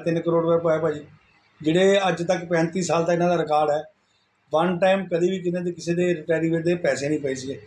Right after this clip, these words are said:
ਇੱਕ ਬੰਦੇ ਦੇ ਉਨੱਤੀ ਲੱਖ ਰੁਪਈਆ, ਉਹ ਕਹਿੰਦਾ ਇਹ ਮੇਰਾ ਉਨੱਤੀ ਲੱਖ ਰੁਪਇਆ ਸੀਗਾ, ਤਾਂ ਮੈਨੂੰ ਦਸ ਕਿਸ਼ਤਾਂ 'ਚ ਪੈਸੇ ਮਿਲਣੇ ਸੀਗੇ।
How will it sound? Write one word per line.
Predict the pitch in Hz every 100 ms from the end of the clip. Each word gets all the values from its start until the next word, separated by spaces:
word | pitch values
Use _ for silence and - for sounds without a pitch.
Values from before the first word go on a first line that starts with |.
| - - 175
ਇੱਕ | 170 185
ਬੰਦੇ | 170 165
ਦੇ | 180
ਉਨੱਤੀ | 170 165 175
ਲੱਖ | 170 151 143
ਰੁਪਈਆ, | 151 143 135 - _ _ _ -
ਉਹ | 156
ਕਹਿੰਦਾ | 165 180
ਇਹ | 180
ਮੇਰਾ | 175 175
ਉਨੱਤੀ | 175 160 -
ਲੱਖ | 170 170
ਰੁਪਇਆ | 165 165
ਸੀਗਾ, | 165 135 156 185 - _ _ _ _ -
ਤਾਂ | 170
ਮੈਨੂੰ | 180 185
ਦਸ | 160 -
ਕਿਸ਼ਤਾਂ | 180 170 180
'ਚ | 175
ਪੈਸੇ | 165 143
ਮਿਲਣੇ | 143 135 127
ਸੀਗੇ। | 123 123